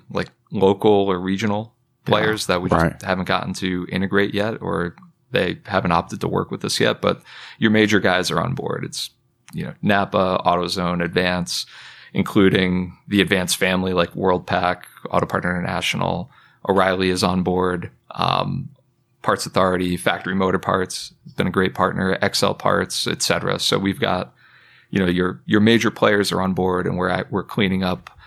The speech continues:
Speaker 1: and adding those local or regional guys around the country.
Speaker 2: So what, how do you, how are you guys dealing with the tires? So like I said, I have, like, four to five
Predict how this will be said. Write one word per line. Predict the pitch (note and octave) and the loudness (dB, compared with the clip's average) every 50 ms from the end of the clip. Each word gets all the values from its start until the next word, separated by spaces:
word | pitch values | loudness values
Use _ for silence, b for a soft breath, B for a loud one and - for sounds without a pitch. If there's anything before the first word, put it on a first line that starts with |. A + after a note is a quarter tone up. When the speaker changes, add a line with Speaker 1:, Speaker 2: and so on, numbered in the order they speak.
| b b b b b b _ _ - | b b b b b b _ _ -2
Speaker 1:
and | - F#2+ - | -2 -2 0
adding | F#2+ G2 F#2 F#2+ F#2+ F#2 F2+ F2+ F2+ F2+ F#2 - _ _ | 0 0 2 2 0 0 -2 -2 -4 -6 -10 -14 _ _
those | - F#2+ F2 F2+ - - | 0 0 0 0 0 0
local | G2 F#2 F#2 - - F2 F#2 | 0 0 0 0 0 0 0
or | G2 G2 | 0 0
regional | F2 F#2+ F#2 F#2 - F2+ F2 F2 | 0 0 -2 -2 -2 -2 -2 -2
guys | F2+ E2+ F2+ F#2+ F#2 - - - - _ _ _ - | 0 0 0 -2 -2 -4 -6 -8 -10 _ _ _ -2
around | - F#2+ E2+ F2 F#2 | 0 0 2 0 -2
the | F#2+ | -4
country. | - F2+ F2+ - - F2+ F2+ - _ b b b b | -4 -4 -4 -4 -6 -8 -8 -10 _ b b b b
Speaker 2:
So | - - - C3 | 0 4 6 8
what, | B2+ C3 A#2 - | 8 8 6 4
how | - G#2+ B2 | 4 4 6
do | C3+ | 6
you, | C#3 A#2+ | 6 6
how | - - - C3 C#3 C#3+ | 4 4 4 4 6 6
are | C#3 | 6
you | B2+ A#2 A2 | 4 4 4
guys | A2+ G#2 F#2+ F2+ | 4 4 4 4
dealing | - G2+ F#2+ F#2+ F#2+ F2+ | 2 2 4 4 4 2
with | E2+ D#2+ | 0 0
the | D#2 D#2+ | -2 -4
tires? | - - - - - - - - - - - - - _ _ _ _ _ | -6 -4 -6 -6 -6 -6 -10 -14 -16 -18 -18 -18 -20 _ _ _ _ _
So | - G2+ G2 | 2 2 4
like | F2+ F2+ F#2 F2+ - | 4 4 4 2 2
I | F#2+ | 2
said, | - G#2 F#2 D#2+ | 2 4 4 4
I | D#2 | 4
have, | F2 E2+ - - | 2 2 2 2
like, | D#2 D#2 - | 0 0 -2
four | - - - G2 F2+ | -8 -4 0 0 2
to | F2 D#2+ | 2 0
five | - - F2+ E2+ E2 D#2+ D#2+ D#2 D#2 - - | 0 2 4 4 4 4 0 -2 -6 -12 -20